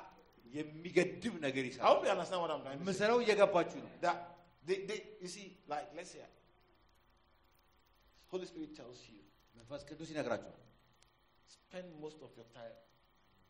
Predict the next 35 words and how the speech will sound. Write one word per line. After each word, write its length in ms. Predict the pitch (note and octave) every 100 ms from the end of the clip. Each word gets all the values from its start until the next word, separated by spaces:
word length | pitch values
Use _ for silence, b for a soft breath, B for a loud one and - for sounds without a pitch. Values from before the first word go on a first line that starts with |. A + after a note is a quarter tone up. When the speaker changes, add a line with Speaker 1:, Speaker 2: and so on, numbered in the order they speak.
| _ _ _ -
Speaker 2:
praying 380 | C3 C3+ C3
and 140 | C3 A2
reading 260 | A#2 A2+ A2+
the 120 | G2
Bible. 300 | G2 G2+ - _ _ -
Speaker 1:
እየጸለይክና 840 | C3 C#3+ E3+ E3+ E3 F3 F3+ F#3+ F#3 F#3+
ቃልን 320 | - D3+ E3+ D3+
በማንበብ 840 | D3 D3+ D#3 D#3 D#3 D3+ F3 G#3 - - - -
ጊዜን 520 | C#3+ E3 D3+ F#3+ F#3+ F3+
ውሰድ 340 | D3+ F#3 G#3
ይላችኋል። 440 | F3+ B2+ - - - - - -
Speaker 2:
The 140 | D#3 D#3
cares 340 | - C4+ C#4
of 140 | D#3
this 180 | B2 D3
world, 220 | B2+ A#2+ -
Speaker 1:
የዚህ 300 | C3 C#3 C#3
ዓለም 240 | G3+ F3+ D#3
ሐሳብ 300 | B2+ - A#2
ደግሞ 220 | A2+ A2+
Speaker 2:
which 180 | E3+ A3
may 100 | D3+
be, 120 | C#3
let's 240 | C#3 E3+ -
say, 160 | D3+ C3+ -
your 180 | C3+ C3
rent, 360 | C#3 D3 A2+ - - - - - _ -
Speaker 1:
ያ 80 | B2+ B2 B2+ - -
ክራይ 340 | G3+ F#3 F#3+ F#3
ይላል። 300 | D3 - - -
Speaker 2:
or 140 | C#3+
your 180 | C3+ C3+
child's 320 | - F3+ E3+ E3
school 200 | D#3 D3
fees, 240 | C3+ A#2